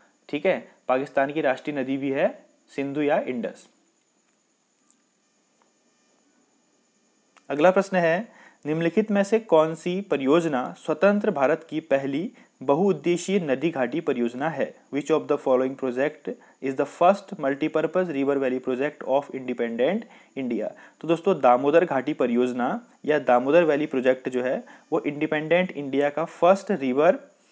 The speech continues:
मल्टीपर्पज रिवर वैली प्रोजेक्ट था, जो कि दामोदर रिवर पे नाइनटीन फ़ोर्टी एट में स्टार्ट हुआ। और दामोदर रिवर को दोस्तों एग्जाम में यहाँ से क्वेश्चन पूछा जाता है कि sorrow of बंगाल,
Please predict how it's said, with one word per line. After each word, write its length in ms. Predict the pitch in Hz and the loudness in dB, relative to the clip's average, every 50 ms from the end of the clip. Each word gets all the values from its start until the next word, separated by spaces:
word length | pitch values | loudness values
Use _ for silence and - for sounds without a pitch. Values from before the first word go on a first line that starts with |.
| _ _ _ - _ - 131 | _ _ _ -20 _ -6 -4
मल्टीपर्पज 680 | 135 139 135 160 156 156 143 147 - 170 190 202 170 | -2 -2 -2 -2 0 0 0 0 2 0 0 0 -2
रिवर 260 | 139 143 139 147 143 | -4 -2 -2 0 0
वैली 220 | 139 131 123 131 | 0 0 0 0
प्रोजेक्ट 400 | 127 - 120 123 120 120 - - | -2 -4 -4 -4 -4 -4 -6 -6
था, 300 | 113 139 151 185 254 - - - - _ - 131 | -2 0 0 0 -2 -6 -12 -20 -20 _ -10 -6
जो 100 | 135 135 | -6 -2
कि 140 | - 185 | -2 0
दामोदर 480 | 156 131 123 123 127 131 131 147 160 143 | 2 4 4 4 4 2 2 4 4 4
रिवर 260 | 135 131 127 123 120 | 2 0 -2 -2 -2
पे 280 | 120 - 170 220 277 - - - _ - - | -2 -2 -2 -2 -2 -4 -12 -20 _ -8 -4
नाइनटीन 360 | 131 135 143 139 165 170 170 | -2 -2 -2 -2 -4 -6 -4
फ़ोर्टी 400 | - - 147 135 135 165 147 - 139 | -2 -2 -2 -2 -2 -4 -4 0 2
एट 220 | 143 151 147 - | 2 2 0 -2
में 240 | 131 139 160 233 - - - _ - - | -4 -4 -4 -4 -4 -6 -12 _ -10 0
स्टार्ट 320 | - 139 123 107 104 - | 4 6 6 6 4 2
हुआ। 260 | 117 92 90 - - - _ _ _ - | -4 -8 -8 -10 -14 -18 _ _ _ -2
और 140 | - 147 143 | 0 0 2
दामोदर 460 | 135 131 127 135 143 147 151 175 180 | 4 4 4 4 4 2 4 4 4
रिवर 280 | 156 151 147 147 160 156 | 4 2 2 2 2 2
को 100 | 160 165 | 2 0
दोस्तों 320 | 156 151 151 - - 165 | -2 -2 -4 -4 -4 -4
एग्जाम 360 | 170 147 117 127 135 135 143 147 | -2 -2 -2 0 0 0 0 -2
में 120 | 151 143 | -4 -6
यहाँ 100 | 131 123 | -6 -6
से 120 | 123 151 | -6 -6
क्वेश्चन 300 | - - 135 - - 147 | -6 -6 -6 -6 -6 -8
पूछा 240 | 143 - - 127 143 | -8 -8 -8 -6 -2
जाता 260 | 139 131 127 - 127 | -2 -2 -2 -2 -4
है 300 | 131 135 151 160 - - - - - _ - | -2 -2 -2 -2 -4 -6 -10 -20 -20 _ -8
कि 80 | - 180 | -8 -8
sorrow 460 | - - - 156 147 151 170 180 - | -6 -2 0 2 4 4 4 4 4
of 200 | 147 165 165 147 | 4 2 2 2
बंगाल, 440 | 135 127 120 113 113 110 104 95 110 | 0 -2 0 0 2 2 2 0 -2